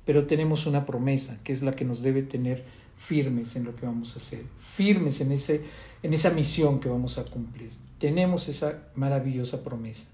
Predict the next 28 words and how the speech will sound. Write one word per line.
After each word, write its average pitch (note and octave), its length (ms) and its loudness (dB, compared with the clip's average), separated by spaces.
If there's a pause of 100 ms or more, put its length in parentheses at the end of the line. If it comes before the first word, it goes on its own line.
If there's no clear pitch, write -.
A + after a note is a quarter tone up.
(440)
No G3+ 160 6
podemos A3 380 12
conformarnos D3+ 920 2
con C3+ 200 -2
lo B2+ 100 -2
que C3+ 120 -6
tenemos D3 500 0
en C#3 80 0
este C3+ 220 -2
momento. C3 560 0 (580)
Debemos F#3+ 380 4
anhelar C#3+ 400 0
más. C3 540 -2 (880)
Pero D#3+ 200 4
no F#3 100 4
se G#3+ 160 2
trata F3+ 400 2
de G3 80 4
anhelar D3 500 0
cualquier C3 520 -2
cosa, C#3+ 420 0 (920)
sino D3+ 540 0
de D3+ 80 2
anhelar D3+ 540 2
estar C#3+ 420 -2
con C#3+ 160 -2
el B2+ 100 2
Señor, B2 500 -2